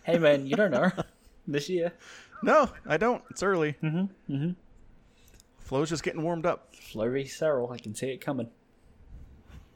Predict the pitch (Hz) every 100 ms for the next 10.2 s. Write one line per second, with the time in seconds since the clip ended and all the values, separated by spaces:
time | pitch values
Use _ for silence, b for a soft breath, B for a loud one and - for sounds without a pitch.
0 | _ - - 139 - - 262 - _ b
1 | b b b b b b - 92 85 78
2 | 73 76 - - 104 85 76 - 135 -
3 | 104 - 101 104 - - _ _ _ -
4 | 107 - _ _ _ _ _ _ _ b
5 | b b b - - 220 214 202 143 143
6 | 139 147 B B B B - 294 269 262
7 | 147 - - - - 196 214 - 185 175
8 | 180 165 151 156 143 143 - 131 110 139
9 | 143 - 113 120 147 - 151 151 123 117
10 | 127 117